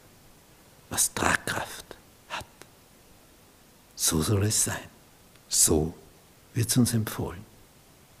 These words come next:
Und so ist es gut, wenn wir das umsetzen, wenn's verinnerlicht ist und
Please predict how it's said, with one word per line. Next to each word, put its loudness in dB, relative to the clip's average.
Und 6
so 4
ist 6
es 2
gut, -2
wenn 4
wir 4
das 2
umsetzen, -2
wenn's 0
verinnerlicht 4
ist -4
und -2